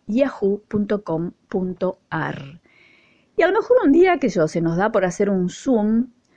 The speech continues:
para, eh, trabajar, eh,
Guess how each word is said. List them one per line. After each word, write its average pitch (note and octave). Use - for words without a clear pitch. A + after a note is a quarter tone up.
para, G3
eh, D3+
trabajar, C4
eh, D#3+